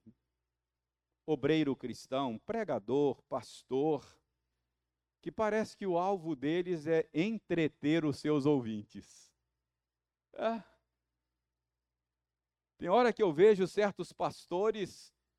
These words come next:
certos professores de Bíblia, que parece que tá mais preocupado em fazer os seus ouvintes rirem do que serem aperfeiçoados. Ou fazê-los sentir bem,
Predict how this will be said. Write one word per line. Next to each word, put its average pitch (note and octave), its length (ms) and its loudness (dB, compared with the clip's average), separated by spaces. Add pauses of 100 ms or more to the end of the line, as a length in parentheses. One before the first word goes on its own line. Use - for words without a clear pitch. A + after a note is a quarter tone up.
(300)
certos - 680 -2
professores E3+ 920 -2
de C#3 100 0
Bíblia, G3 720 -2 (380)
que F3+ 100 -18
parece G#3 400 0
que F3+ 140 -4
tá F3+ 160 0
mais G3+ 240 0
preocupado F3 520 2
em F3 80 -4
fazer D3+ 460 2
os C#3+ 100 -2
seus D3+ 220 2
ouvintes C3 580 2
rirem A3 600 -2 (800)
do C#3 160 0
que D#3 160 0
serem D3 320 2
aperfeiçoados. C3 1200 -6 (1300)
Ou F3+ 200 2
fazê-los D#3 480 0
sentir D3 420 -4
bem, E3+ 540 -2